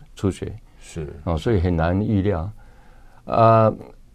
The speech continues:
Speaker 1: 事实上在临床上应该在差不多四-，四十岁、五十岁的时候就可以衡量说这个人有没有中风的危险因子是不是很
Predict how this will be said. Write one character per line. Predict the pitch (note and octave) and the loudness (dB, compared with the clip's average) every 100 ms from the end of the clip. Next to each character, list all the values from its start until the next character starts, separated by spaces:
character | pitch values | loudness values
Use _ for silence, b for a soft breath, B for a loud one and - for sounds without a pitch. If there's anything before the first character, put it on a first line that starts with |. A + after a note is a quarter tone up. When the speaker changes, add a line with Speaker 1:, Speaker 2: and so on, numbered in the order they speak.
| _ - | _ -18
Speaker 1:
事 | - F3+ | -4 0
实 | C3+ D3 | 0 4
上 | D#3+ B3+ | 4 6
在 | C3+ | 6
临 | F#2+ A2 E3 | 8 6 6
床 | G2+ F#2+ | 4 4
上 | A2+ A#2+ G2+ | 4 2 2
应 | B2 A#2 | 2 2
该 | A#2+ | 2
在 | G#2+ A2+ | 2 0
差 | F#2 A2+ | 0 0
不 | |
多 | A2+ | 0
四-， | - C#3 G#2+ E2+ | 0 -2 0 -2
四 | - G#2+ | -2 -2
十 | F2+ | -2
岁、 | - F#2+ | 0 0
五 | D#2 | 0
十 | D2+ F2+ | -4 -4
岁 | E2+ F#2+ | -2 0
的 | D2 | -2
时 | G2 | -4
候 | F#2 F2 | -2 -2
就 | D2 G#2 | -4 -8
可 | D2+ F#2+ | -4 -4
以 | |
衡 | D2+ E2+ G2 | -2 -2 -2
量 | C#2+ | -4
说 | D#2+ F#2+ | -6 -6
这 | F2 F#2+ | -2 -2
个 | |
人 | E2 D2 D#2 - - b b b - | -2 -4 -6 -8 -12 b b b -4
有 | F#2 E2+ | 0 2
没 | G2 A2+ | 2 2
有 | E2+ D#2 | 0 0
中 | B2 G2 E2+ | 0 2 0
风 | E2+ F#2+ G2 | 0 0 0
的 | F2+ D#2+ D2 | -2 -4 -4
危 | C#2 F2 | -2 -2
险 | - C#2+ | -2 -4
因 | D2+ E2+ | -4 -6
子 | - C2+ | -8 -12
是 | - | -8
不 | F2+ | -6
是 | F#2 | -4
很 | C#2 | -6